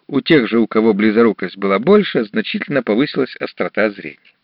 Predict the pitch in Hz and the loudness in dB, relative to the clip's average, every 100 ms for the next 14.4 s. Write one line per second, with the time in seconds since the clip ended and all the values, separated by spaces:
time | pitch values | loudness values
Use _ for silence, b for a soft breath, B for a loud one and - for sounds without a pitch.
0 | _ _ _ _ _ _ _ _ _ - | _ _ _ _ _ _ _ _ _ -6
1 | - 175 170 160 160 143 156 135 - 156 | 0 2 2 4 4 4 0 -2 0 4
2 | 123 101 98 101 - 117 107 98 101 95 | 4 4 -2 -2 -2 0 0 2 0 -2
3 | - 139 113 - 101 101 110 101 98 110 | 0 2 2 0 -2 2 2 2 2 2
4 | 120 113 101 98 107 104 98 98 90 101 | 2 2 0 0 2 2 2 -2 -2 -4
5 | 92 104 95 - 90 95 90 98 104 98 | -2 0 -2 -2 -4 -4 -2 0 0 -2
6 | - 117 113 104 104 98 101 92 107 98 | -2 0 0 -2 -4 -4 -6 -2 -4 -2
7 | 101 98 101 98 87 - - B B B | -4 -2 -2 -2 -4 -6 -18 B B B
8 | B B B B B 160 156 151 117 117 | B B B B B 2 4 4 4 2
9 | - 107 - 120 101 110 143 123 95 104 | 0 -4 -2 -2 0 2 2 2 0 2
10 | 113 104 87 - B B B - 98 120 | 4 4 2 -4 B B B -6 2 2
11 | 110 143 139 113 98 107 104 113 107 104 | 4 4 4 2 2 0 2 4 2 0
12 | 107 101 110 120 - 101 90 - 101 - | -2 2 2 2 -2 -6 -6 -4 -4 -2
13 | 95 87 90 - 101 90 87 82 - - | -6 -6 -8 -4 -4 -2 -8 -8 -12 -14
14 | 85 76 71 _ | -12 -14 -18 _